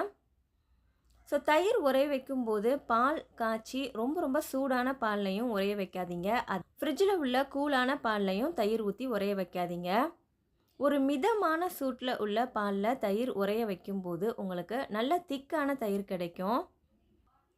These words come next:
இந்த மாதிரி நீங்க ட்ரை பண்ணி பாருங்க. பாலை காய்ச்சிட்டு கொஞ்ச நேரம் வெளியில வச்சிருங்க. ஒரு வெது வெதுப்பா லைட்டா ஆறுனதும் அதுல நீங்க லைட்டா தயிர்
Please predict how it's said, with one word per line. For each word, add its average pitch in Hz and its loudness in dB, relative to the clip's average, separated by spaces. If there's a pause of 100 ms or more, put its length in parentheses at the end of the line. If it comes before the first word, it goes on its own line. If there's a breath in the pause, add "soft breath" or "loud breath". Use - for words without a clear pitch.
(320)
இந்த 359 2
மாதிரி 285 2
நீங்க 240 0
ட்ரை 208 2
பண்ணி 202 -2 (100)
பாருங்க. 180 -2 (720 soft breath)
பாலை 381 6
காய்ச்சிட்டு 277 -2
கொஞ்ச 311 2
நேரம் 302 -2
வெளியில 240 0
வச்சிருங்க. 196 -4
ஒரு 196 -2
வெது 247 2
வெதுப்பா 311 -2 (260)
லைட்டா 285 0 (220)
ஆறுனதும் 220 -2
அதுல 349 0
நீங்க 247 0
லைட்டா 208 0 (100)
தயிர் 208 0